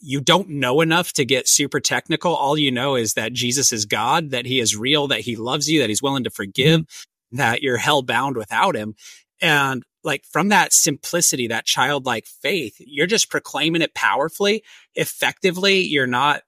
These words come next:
Speaker 1: at some P H D level. You're just talking like a normal person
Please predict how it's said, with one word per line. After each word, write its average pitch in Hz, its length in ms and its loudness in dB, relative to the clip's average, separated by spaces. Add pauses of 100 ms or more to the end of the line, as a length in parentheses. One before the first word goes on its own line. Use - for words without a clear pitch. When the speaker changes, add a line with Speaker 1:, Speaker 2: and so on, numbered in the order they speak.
Speaker 1:
at 117 200 0
some 117 220 0
P 135 240 0
H 120 220 0
D 151 180 -2
level. 113 340 -4
You're 123 100 -4
just 117 220 -2
talking 127 440 -4
like 120 160 -2
a 110 40 -6
normal 123 340 -2
person 117 540 0